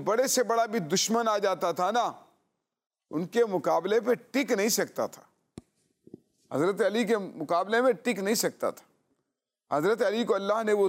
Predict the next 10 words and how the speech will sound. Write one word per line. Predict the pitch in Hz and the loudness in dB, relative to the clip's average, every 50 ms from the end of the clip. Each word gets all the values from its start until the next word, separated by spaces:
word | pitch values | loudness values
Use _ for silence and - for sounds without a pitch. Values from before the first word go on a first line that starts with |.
| 190 - - | 0 0 0
طاقت | 180 190 - - 240 247 - - _ _ _ _ _ _ _ _ _ _ _ - | 0 0 0 0 -4 -4 -4 -8 _ _ _ _ _ _ _ _ _ _ _ -2
اور | 151 160 | 0 2
وہ | 165 170 160 127 113 | 4 2 2 2 0
بہادری | 151 160 190 190 180 240 - - 240 - - - | -2 -2 0 0 0 2 2 2 0 -2 -2 -2
اور | - 180 180 | -2 0 2
وہ | 185 175 156 | 2 2 2
شجاعت | - - - - 170 131 180 185 220 240 226 226 | 0 -2 0 -2 0 0 2 0 0 0 -2 -4
عطا | 196 156 190 165 | -4 -2 -4 -4
فرمائی | - - 143 131 127 120 120 120 | -2 -4 -4 -4 -4 -6 -8 -10
تھی، | - - - | -12 -18 -20